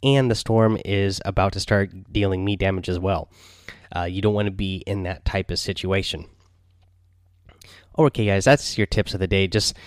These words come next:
some more things to help you with your game sense so that you can be getting better in the areas of thinking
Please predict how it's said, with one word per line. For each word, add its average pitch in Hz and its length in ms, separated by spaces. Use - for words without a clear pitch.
some 101 180
more 139 240
things 117 400
to 104 80
help 107 260
you 107 140
with 95 200
your 90 120
game 104 320
sense 110 360
so 95 240
that 92 160
you 98 100
can 98 160
be 95 100
getting 95 380
better 95 320
in 95 460
the 110 280
areas 113 640
of 101 420
thinking 110 580